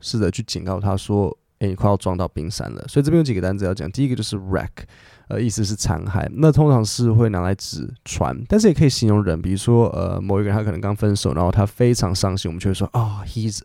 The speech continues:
a wreck. She's a wreck.”就是说，“哦，他超惨。”好，再来有一个搭配词，就是“at the bottom of the sea”。你要形容海底的时候，不会说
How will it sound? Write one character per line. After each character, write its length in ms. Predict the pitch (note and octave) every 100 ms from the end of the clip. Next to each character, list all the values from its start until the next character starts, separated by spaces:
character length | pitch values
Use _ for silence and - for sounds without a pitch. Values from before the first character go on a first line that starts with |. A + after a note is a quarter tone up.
| _
a 100 | G2
wreck. 480 | F#2+ G2 F2+ F#2+ - - - - - -
She's 440 | - G#2+ A2 A2 -
a 100 | -
wreck.” 360 | G#2 G2+ G#2 F#2
就 160 | - G#2+
是 40 |
说 140 | F#2+ A2+
，“哦， 80 | G#2
他 180 | G#2 A2+
超 600 | - - - A2+ A2+ A2 - _ _ _
惨。” 240 | - - - - - - - - _
好， 140 | A2
再 100 | B2
来 100 | C3
有 160 | A#2 G#2+
一 120 | A2+
个 280 | A2 G#2+ G2+
搭 160 | G#2
配 160 | G#2+ G#2+
词， 140 | -
就 100 | -
是 160 | G#2 - -
“at 160 | A2 -
the 80 | A#2+
bottom 360 | - F2+ F#2+ G2+
of 80 | F#2
the 100 | -
sea”。 360 | A2 - D#3+ F#2+
你 80 | A2+
要 160 | A#2+
形 240 | C3+ - A2+
容 160 | A2
海 320 | A2 - G#2+ C3+
底 220 | C3 G#2
的 100 | G#2
时 220 | - A2+
候， 260 | B2+ C#3 A#2 - _ _ _ -
不 80 | C#3
会 120 | A3
说 320 | A3 G#3+ G3+